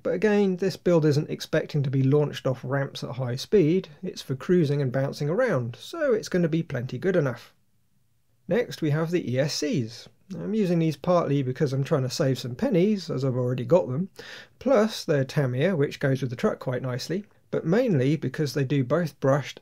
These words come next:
and sensored brushless motors, so they'll still do the job when we do a motor upgrade. They do have a problem though. According to Tamiya, they're not lipo compatible. It sounds like an end of the world scenario,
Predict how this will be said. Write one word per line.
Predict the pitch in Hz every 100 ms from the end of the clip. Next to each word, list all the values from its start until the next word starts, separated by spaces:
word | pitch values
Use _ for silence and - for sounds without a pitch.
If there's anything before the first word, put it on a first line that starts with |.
| -
and | 135 135
sensored | 135 135 131 - 123
brushless | - 110 - 135
motors, | 147 196 240 135 110 - _ _ _
so | - 139
they'll | 135 135
still | - 170 147
do | 139
the | 131
job | 131 156 147
when | 135
we | 139
do | 123 117
a |
motor | 151 226 220 147
upgrade. | 135 123 117 117 - _ _ - - - - -
They | 175
do | 175 262
have | 185 214
a | 190
problem | 180 269 247 151 113
though. | 117 131 185 170 - 156
According | 160 - 190 175
to | 147
Tamiya, | 139 - 180 139 117 135 127
they're | 131 127
not | 147 180 -
lipo | 120 127 135 143 120 120
compatible. | 120 - 196 - 131 110 - _ - - - -
It | -
sounds | - 190 175
like | 160 143
an | 143
end | 156 139
of | 120
the | 131
world | 226 185
scenario, | - 120 120 123 135 185 196